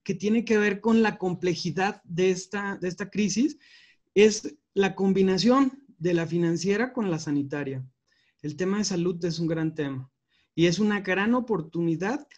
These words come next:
para que nuestros empresarios también empiecen a replantear la sucesión, porque hoy se está cuestionando la vida. En este momento, la vida está cuestionada y, por lo tanto, la continuidad de nuestros negocios.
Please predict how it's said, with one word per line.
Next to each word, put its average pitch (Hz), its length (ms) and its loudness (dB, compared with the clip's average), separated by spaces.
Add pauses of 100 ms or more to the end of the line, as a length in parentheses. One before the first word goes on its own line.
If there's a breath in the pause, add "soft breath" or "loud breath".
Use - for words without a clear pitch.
(380)
para 151 260 0
que 165 80 -2
nuestros 165 380 0
empresarios 170 800 0
también 180 260 0
empiecen 208 500 0
a 226 60 -2
replantear 170 680 -2
la 170 240 -4
sucesión, 131 800 -10 (480)
porque 160 280 -2
hoy 196 120 4
se 208 100 -2
está 202 240 -8
cuestionando 180 460 -4
la 156 100 -2
vida. 127 300 -6 (880)
En 165 120 0
este 202 240 0
momento, 226 560 4 (400 soft breath)
la 170 220 2
vida 208 300 2
está 233 280 -2
cuestionada 160 680 -2 (580 soft breath)
y, 160 120 -6
por 160 180 0
lo 143 160 0
tanto, 185 640 -2 (120)
la 147 220 -6
continuidad 147 680 2
de 165 100 2
nuestros 160 420 -2
negocios. 120 640 -8